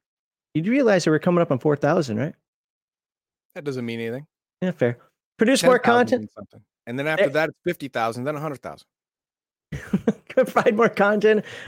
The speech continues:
Speaker 1: and generally give back to Legion Myth community. That's right, I said community as a whole,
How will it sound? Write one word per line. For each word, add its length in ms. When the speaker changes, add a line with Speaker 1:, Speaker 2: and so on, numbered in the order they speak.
Speaker 1:
and 240
generally 400
give 260
back 220
to 80
Legion 240
Myth 120
community. 300
That's 260
right, 100
I 60
said 220
community 520
as 240
a 40
whole, 340